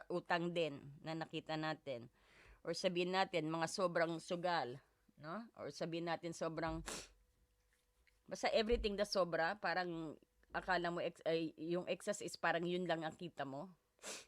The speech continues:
no? So, ti-, so tignan pa natin ito sa'yo, Libra. Meron ka naman ditong, sabihin natin, yung patutunguhan mo,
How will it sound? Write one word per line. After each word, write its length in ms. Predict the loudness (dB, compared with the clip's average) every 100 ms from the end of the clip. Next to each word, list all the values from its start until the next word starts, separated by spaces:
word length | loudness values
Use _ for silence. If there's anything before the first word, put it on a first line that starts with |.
| _ _ -2
no? 240 | -2 -2 _ _ _ _ _ _ _ _ _ _ _ _ _ _ -18 -4
So, 140 | -4
ti-, 160 | -4 -16 -20 -20 _
so 100 | -8
tignan 320 | -2 2 4 6
pa 160 | 6
natin 400 | 6 6 4 0
ito 240 | 0 0 -2
sa'yo, 460 | 2 0 2 -2 -4 _ _ -8
Libra. 460 | -4 -2 0 0
Meron 260 | 2 2 2
ka 160 | 2
naman 240 | 2 2 2
ditong, 720 | 0 0 0 0 0 -2 -6 -6 -8 -8 _ _ _ _ _ _ _ _ _ _ _ _ _ _ _ _ _ _ _ _ _ _ _ _ _ _ _ _ _ _ _ _ -20
sabihin 400 | -2 2 4 6
natin, 400 | 4 4 2 4
yung 220 | 2 4
patutunguhan 840 | 4 6 4 4 4 4 4 4
mo, 240 | 2 -2